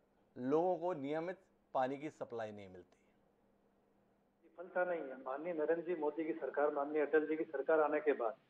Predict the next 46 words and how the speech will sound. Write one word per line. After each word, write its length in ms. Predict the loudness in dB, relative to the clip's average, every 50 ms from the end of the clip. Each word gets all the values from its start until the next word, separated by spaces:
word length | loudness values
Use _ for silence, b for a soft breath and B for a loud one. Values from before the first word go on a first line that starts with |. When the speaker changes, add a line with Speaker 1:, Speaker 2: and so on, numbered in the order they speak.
| _ _ _ _
Speaker 1:
जी। 280 | -16 -14 -14 -14 -14 _ _ _ _ _ -6 2
Speaker 2:
मैं 60 | 2
आपको 240 | 2 2 2 2 4
बताऊं 360 | 4 4 4 6 4 4 4 4
कि 80 | 2
ग्राम 300 | 4 6 6 6 6 4
सड़क 240 | 4 4 4 6 6
योजना 320 | 6 4 4 4 2 2
माननीय 280 | 4 4 2 4 4 2
अटल 220 | 4 4 4 2
जी 100 | 2 0
ने 80 | -2 -4
शुरू 200 | -2 2 2 2
की 220 | 2 0 -8 -8
है। 360 | -8 -10 -14 _ _ _ -12 -6
Speaker 1:
जी। 140 | -6 -6 -6 -8 -14 _ _ _ _ _ _ _ _ _ _ _ -2 0
Speaker 2:
सत्तर 280 | 0 4 4 4 4
साल 220 | 8 8 8 8 8
के 200 | 6 6 6 8
राज 240 | 8 8 6 4
में 140 | 2 2 2 4
कांग्रेस 340 | 4 4 6 6 4 4 2 -2 _ -2 -2
ने 80 | -2
तो 180 | 2 4 4 4
गांव 260 | 6 8 6 6 6 4
को 100 | 2 0
सड़क 320 | 2 4 2 2 2 0 2
से 180 | 4 4 4 4
शहर 260 | 4 4 4 4 6
को 120 | 4 4
जोड़ा 240 | 4 6 8 8 8
भी 100 | 8 6
नहीं 140 | 2 2 -4
था। 240 | -4 -4 -6 -6 -6 _ _ _ _ _ _
Speaker 1:
जी। 220 | -16 -14 -14 -16 -18 -20 _ _ _ _ _ _ _ _ _ _ -2
Speaker 2:
वो 120 | 0 2 2
हमारी 260 | 4 2 2 2 2
भारतीय 420 | 2 4 4 4 4 6 4 4
जनता 180 | 6 8 6 8
पार्टी 320 | 8 8 6 6 6 2
की 80 | 0 0
सरकार 380 | 2 2 2 6 8 8 8 10
ही 60 | 10
रही 260 | 8 8 8 6 2 -2 -4 _ _ _ _ _ _ _ _ _ _ _ _ _ -4
जिन्होंने 340 | -2 0 2 4 4 4 6
गांव 240 | 8 8 8 8